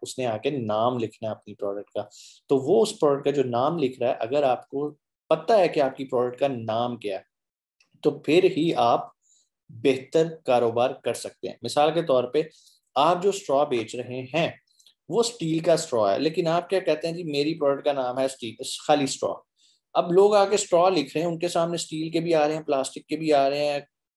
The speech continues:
bamboo के straws भी आ रहे हैं, इतने आ रहे हैं, वो आपके क्यों करेगा? तो it means कि आपको थोड़ा सा precise होना पड़ेगा। फिर आपको ये देखना पड़ेगा कि आपने जो keyword select किया है अपनी product के लिए,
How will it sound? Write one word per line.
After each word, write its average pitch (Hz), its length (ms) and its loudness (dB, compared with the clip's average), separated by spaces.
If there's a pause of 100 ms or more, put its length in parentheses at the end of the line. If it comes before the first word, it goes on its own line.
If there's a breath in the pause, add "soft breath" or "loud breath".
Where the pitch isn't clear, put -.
bamboo 131 400 0
के 160 120 -4
straws 135 380 0
भी 143 160 -4
आ 123 160 4
रहे 139 120 -4
हैं, 139 60 -10
इतने 156 240 -10
आ 131 140 2
रहे 139 120 0
हैं, 165 120 -12 (440 soft breath)
वो - 220 -8
आपके 147 400 -4
क्यों 135 240 -4
करेगा? 107 360 0
तो - 320 0
it 175 200 -6
means 170 200 -6
कि - 80 -2
आपको 185 220 2
थोड़ा 170 220 -4
सा 180 80 -6
precise 135 600 0
होना 107 180 -6
पड़ेगा। 107 320 -4
फिर 175 200 -4
आपको 175 220 0
ये 143 180 0
देखना 143 280 -2
पड़ेगा 117 380 -2 (500 soft breath)
कि 160 60 -2
आपने 143 560 0
जो 131 220 -4
keyword 139 400 -4
select - 500 -2
किया 113 400 -4
है 123 220 -4
अपनी 127 360 -8
product 127 480 -4
के 139 80 2
लिए, 113 480 -2